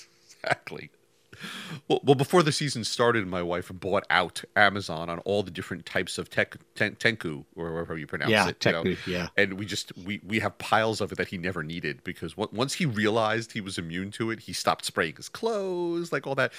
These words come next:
Speaker 1: Meanwhile, I, I will probably have a rash later today from just talking about this. <laughs>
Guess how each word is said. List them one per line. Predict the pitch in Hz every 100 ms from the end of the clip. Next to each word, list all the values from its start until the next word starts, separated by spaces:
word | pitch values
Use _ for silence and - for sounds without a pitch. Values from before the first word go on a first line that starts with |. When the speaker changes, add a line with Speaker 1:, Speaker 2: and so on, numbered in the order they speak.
| 147 -
Speaker 1:
Meanwhile, | 143 120 101 92 - - - _ _ _ - - _ _ _ -
I, | 104
I | 110 127
will | 156 147
probably | - 120 123 127 107
have | - 107
a | 98
rash | 82 85 82 82 - -
later | 92 98 92
today | 87 - 92
from | - 95
just | 92 -
talking | - - 110 107 87
about | 76 - -
this. | - - - -
<laughs> | -